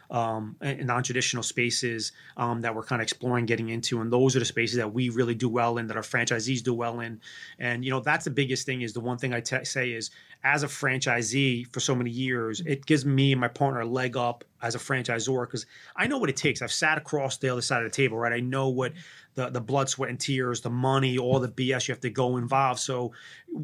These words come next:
we have a model, right? If our franchisees are not making money, we're not making money. It's not about the franchisor. Organically, that's gonna come.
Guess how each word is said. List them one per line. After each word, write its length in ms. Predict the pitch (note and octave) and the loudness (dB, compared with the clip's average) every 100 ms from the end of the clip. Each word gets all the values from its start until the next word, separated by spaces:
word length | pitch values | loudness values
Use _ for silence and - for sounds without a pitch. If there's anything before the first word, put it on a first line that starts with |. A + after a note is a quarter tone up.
| D3 | -6
we 160 | - D3+ | 0 2
have 160 | E3 D3 | 2 0
a 140 | C3 | 0
model, 340 | C#3 C#3+ C3 | 2 2 2
right? 180 | A#2+ B2 | 0 -2
If 120 | B2 | 0
our 80 | D#3+ | 0
franchisees 520 | D3 E3 D3+ C#3 C#3 D3 | 2 0 0 2 2 2
are 60 | |
not 160 | D3 D3 | 0 2
making 260 | D3+ D3+ | 2 2
money, 220 | D#3 E3 D3 | 0 0 2
we're 200 | B2 C3 | 2 2
not 140 | A#2+ | 0
making 260 | A2+ G#2 A2+ | -2 -4 -4
money. 160 | G#2+ | -4
It's 120 | G#2+ - | -6 0
not 180 | D3+ | 2
about 280 | C#3+ C#3 C3 | 4 4 2
the 60 | - | -2
franchisor. 840 | - B2 B2 A#2+ A2 C#3 B2+ A#2 | -6 -4 -2 -2 0 -2 -2 -2
Organically, 560 | C3+ B2+ E3 G3+ D#3+ C#3 | -2 2 2 2 2 0
that's 200 | C3+ - | 0 -2
gonna 140 | A#2+ | -6
come. 340 | - C#3 G#2 | -4 -4 -4